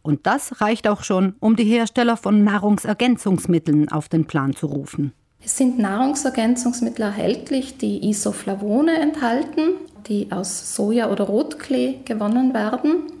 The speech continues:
Speaker 2: Empfohlen werden solche Nahrungsergänzungsmittel in der Werbung, beispielsweise bei Wechseljahrbeschwerden. Zur Wirkung kann man noch nicht allzu viel sagen.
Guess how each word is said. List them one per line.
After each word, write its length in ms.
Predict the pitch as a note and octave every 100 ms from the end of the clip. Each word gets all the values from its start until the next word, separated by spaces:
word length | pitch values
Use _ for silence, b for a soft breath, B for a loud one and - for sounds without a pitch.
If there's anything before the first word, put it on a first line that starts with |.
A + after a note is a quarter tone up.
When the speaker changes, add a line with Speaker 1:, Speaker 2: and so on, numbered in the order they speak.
| B B B B B B B B -
Speaker 2:
Empfohlen 680 | A#3 A#3 A#3 A3+ D4 E4 C#4
werden 440 | A3 G#3+ C#4+ C#4+
solche 840 | D4 B3 A#3 A#3+ - A3+ G#3+ G#3+ G#3+
Nahrungsergänzungsmittel 1400 | G3 G3 C4 C4+ - A#3+ A3+ B3 B3 - A#3 A#3 A3 - -
in 100 | G3+
der 140 | F3
Werbung, 480 | - G3 A#3+ B3+ B3
beispielsweise 720 | G#3 G3+ - G#3+ - G3+ G#3
bei 180 | G#3+ G#3+
Wechseljahrbeschwerden. 1300 | - - - G#3 F3 E3+ G#3 - - E3+ G3 G#3+ G#3 - - -
Zur 280 | - C4+ A3
Wirkung 880 | B3 D#4+ E4+ - D#4 D4+ D4+ D4+ D4
kann 180 | A#3+ A#3+
man 160 | B3+
noch 200 | A#3+ A3
nicht 240 | A3+ A#3 -
allzu 420 | F#3 C#4 - D#4
viel 300 | D4 C4+ C4
sagen. 720 | - G#3+ G3+ A#3+ C#4+ D#4 D4+